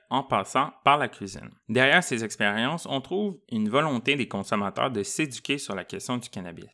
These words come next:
En effet, selon une récente étude, le segment des consommateurs de cannabis en Amérique du Nord qui connaîtrait la croissance la plus rapide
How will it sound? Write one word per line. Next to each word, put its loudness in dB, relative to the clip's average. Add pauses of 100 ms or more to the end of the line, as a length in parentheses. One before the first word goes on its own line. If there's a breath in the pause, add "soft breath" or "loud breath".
En -2
effet, 0
selon 2
une 2
récente 0
étude, -2
le 0
segment -2
des 0
consommateurs 0
de -4
cannabis 0
en -4
Amérique 0
du -10
Nord 0
qui -18
connaîtrait 0
la 2
croissance -2
la -4
plus -2
rapide 4